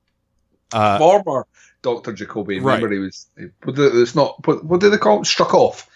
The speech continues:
Speaker 1: Well,
Speaker 2: He was
Speaker 1: he,
Speaker 2: struck-
Speaker 1: he is now calling himself Doctor Amp.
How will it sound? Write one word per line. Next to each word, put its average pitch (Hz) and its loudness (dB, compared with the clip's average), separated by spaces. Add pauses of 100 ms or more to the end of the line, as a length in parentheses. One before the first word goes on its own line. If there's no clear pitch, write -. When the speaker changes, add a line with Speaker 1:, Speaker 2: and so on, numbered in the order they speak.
(120)
Speaker 1:
Well, 131 2
Speaker 2:
He 107 -8
was 107 -10
Speaker 1:
he, 123 -6
Speaker 2:
struck- - -14 (1600)
Speaker 1:
he 185 -2
is 160 -2
now 202 4
calling 160 2
himself 110 -4
Doctor 95 -2
Amp. 73 -6